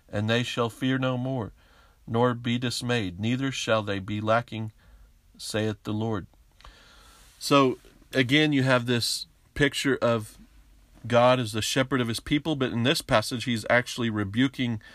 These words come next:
the shepherds or pastors that were scattering his sheep and destroying his sheep. They were not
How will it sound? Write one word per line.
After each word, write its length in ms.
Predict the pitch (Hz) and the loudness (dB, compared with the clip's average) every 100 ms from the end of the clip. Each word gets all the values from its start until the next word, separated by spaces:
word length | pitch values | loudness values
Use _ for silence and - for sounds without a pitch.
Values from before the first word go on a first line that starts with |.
| - - - - | -20 -20 -18 -4
the 380 | 113 117 110 | 0 0 -2
shepherds 580 | 107 - 131 127 131 123 | -4 2 2 4 0 0
or 100 | 110 | -2
pastors 760 | 104 - 110 117 - 113 110 - - - - _ - | -2 2 2 0 -6 -6 -6 -12 -18 -20 -20 _ 2
that 220 | 117 - | 2 4
were 180 | 117 117 | 0 -2
scattering 640 | - - 131 151 135 104 | 2 6 6 6 0 -2
his 160 | 104 | -2
sheep 320 | - - 101 - _ - - _ _ - | -4 -2 -4 -4 _ -20 -20 _ _ -6
and 460 | 110 110 107 101 - _ _ _ - | 0 2 0 -4 -12 _ _ _ -6
destroying 680 | 120 - - 143 156 139 | -4 -4 0 2 2 0
his 160 | 107 101 | -2 -4
sheep. 280 | - 101 - | -4 -6 -2
They 140 | 110 | 0
were 140 | 117 127 | 0 2
not 300 | 131 127 | 2 2